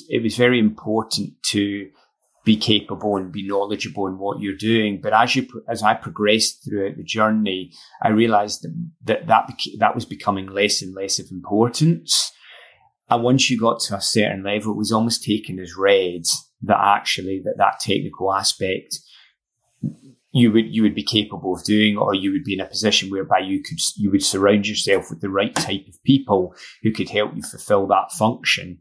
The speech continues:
And certainly, you know, the likes of your bosses, C E Os wouldn't necessarily even know any of the detail of what you were doing. They would just expect it to be done. And I realised that actually through my own journey that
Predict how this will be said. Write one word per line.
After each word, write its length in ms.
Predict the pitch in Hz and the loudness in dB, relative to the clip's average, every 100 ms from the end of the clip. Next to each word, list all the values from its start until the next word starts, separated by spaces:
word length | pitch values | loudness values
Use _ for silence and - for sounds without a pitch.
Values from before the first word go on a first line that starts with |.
| _ _ - | _ _ -2
And 120 | 107 | 0
certainly, 440 | - 135 120 107 | 4 4 4 0
you 260 | 101 92 98 | -2 -4 -10
know, 160 | 104 110 | -8 -8
the 180 | 85 | -6
likes 360 | 98 104 107 - | 0 0 2 -2
of 100 | 98 | -2
your 160 | 98 98 | -4 0
bosses, 460 | 104 101 - - | 2 4 2 -2
C 320 | - 107 98 95 | 2 2 2 2
E 40 | |
Os 200 | 98 98 | 2 2
wouldn't 200 | 110 104 | 2 2
necessarily 420 | 104 101 - 92 | 2 2 0 -2
even 240 | 95 92 92 | -4 -8 -4
know 160 | 98 | 0
any 160 | 98 98 | 2 0
of 80 | 92 | -2
the 80 | 92 | -2
detail 640 | 104 107 - 95 90 90 - - _ | 2 2 4 4 4 -2 -8 -18 _
of 160 | - 92 | -6 0
what 220 | 101 107 | 0 2
you 120 | 101 | 0
were 100 | 90 | 0
doing. 320 | 87 104 95 | 0 0 2
They 100 | 95 | -4
would 80 | 95 | -8
just 240 | - - 139 | -8 -8 -6
expect 480 | - - 120 - | -6 0 -2 -2
it 100 | - - | -16 -14
to 60 | - | -6
be 120 | 98 | -6
done. 440 | - 107 135 147 - _ _ _ _ _ _ - | 2 2 2 -2 -4 _ _ _ _ _ _ -4
And 120 | 131 131 | 2 4
I 60 | |
realised 640 | 131 151 139 123 120 107 - | 6 4 4 2 0 -6 -12
that 120 | - 107 110 | -8 0 0
actually 380 | - - 101 98 | 0 -8 -8 -8
through 260 | 110 101 | -6 -2
my 240 | 101 104 113 | 2 2 2
own 280 | 117 110 | -2 -6
journey 500 | - 101 101 92 90 - - - _ _ | -4 -6 -6 -12 -18 -20 -20 -20 _ _
that 420 | 101 110 104 104 | 2 4 4 0